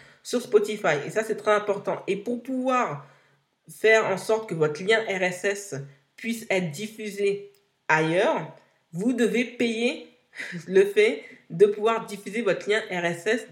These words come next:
sur les autres plateformes principales de podcast. Donc, c'est pour ça que beaucoup vous amènent à utiliser, euh, des, euh, périodes d'essai pour, par la suite, lier un contrat financier. Et comme je vous le dis, je vous conseille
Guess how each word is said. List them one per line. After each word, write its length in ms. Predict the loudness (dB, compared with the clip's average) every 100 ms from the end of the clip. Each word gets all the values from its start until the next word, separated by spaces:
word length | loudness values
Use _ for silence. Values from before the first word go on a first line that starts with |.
| -16
sur 280 | -6 -2 0
les 440 | 2 0 0 -2
autres 260 | -4 -2 -4
plateformes 560 | -2 -2 -2 -4 -4
principales 680 | -4 -4 -4 -10 -2 -2 -2
de 80 | -6
podcast. 520 | -6 -6 -8 -8 -12 _ _
Donc, 180 | -2 0
c'est 120 | 2
pour 160 | 2 2
ça 160 | 0 2
que 120 | 4
beaucoup 640 | 4 2 0 -2 -2 -2 -10 -20 -12
vous 240 | -6 2 4
amènent 480 | 6 4 2 0 -4
à 140 | -2 -2
utiliser, 640 | -2 -6 0 0 0 -2
euh, 240 | -6 -2 -4
des, 360 | -4 -4 0
euh, 240 | 0 0 -4 -12 -20 _ _ _
périodes 340 | 0 2 2 0
d'essai 500 | 0 0 0 0 -4 -20 _ _ _
pour, 520 | 2 4 6 2 -6 -18 _ _ -10
par 160 | 0 2
la 140 | 2
suite, 480 | -2 -4 -6 -6 -12
lier 540 | -8 -6 -2 2 2 2
un 100 | 0
contrat 580 | -2 -4 -4 -2 -2 -2 -8 -10
financier. 800 | -2 -2 -2 -4 0 0 0 -8
Et 100 | -2
comme 180 | 0 0
je 60 |
vous 80 | -4
le 60 | -8
dis, 180 | -6
je 160 | -8 -10
vous 80 | -10
conseille 440 | -8 -8 -8 -12